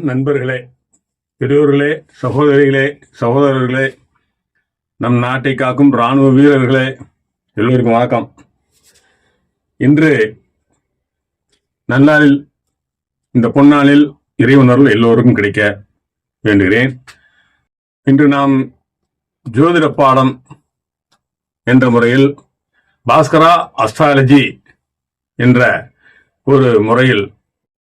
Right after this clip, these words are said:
ஐயா குருநாதர் பாஸ்கரன் அவர்கள் பல வருடங்களாக உழைத்து ஒரு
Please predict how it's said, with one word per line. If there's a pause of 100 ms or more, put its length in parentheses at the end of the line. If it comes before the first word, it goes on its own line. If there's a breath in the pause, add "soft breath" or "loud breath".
(920)
ஐயா (120)
குருநாதர்
பாஸ்கரன்
அவர்கள் (1160)
பல
வருடங்களாக
உழைத்து (1300)
ஒரு